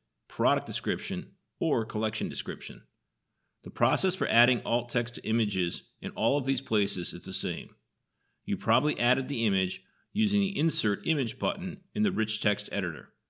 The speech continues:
That button allows you to pick from an image stored in the store's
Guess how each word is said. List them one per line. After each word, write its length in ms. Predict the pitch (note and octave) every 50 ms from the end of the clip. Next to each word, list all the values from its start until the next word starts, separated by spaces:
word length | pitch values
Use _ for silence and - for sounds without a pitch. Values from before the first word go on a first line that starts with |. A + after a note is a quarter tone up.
| _ _ _ _ _ _ _ _ _ _ _ _
That 240 | - F#2 F#2+ - G#2+
button 360 | G2 C3 D3+ C#3+ - B2 G#2+
allows 320 | G#2 G2 G2 G2 G2 G2 G#2
you 40 | G2
to 60 | F#2
pick 280 | F2 - - C#3+ - -
from 320 | - A#2 G#2+ G2 F#2 F#2
an 100 | F2+ -
image 460 | - A#2+ C#3 C3 A2 G2 F#2 - -
stored 320 | - - B2+ B2+ C#3+ C#3+ A#2+
in 80 | A#2
the 40 | A2
store's 460 | G2+ - - A2 G2+ G2 F#2+ F#2+ -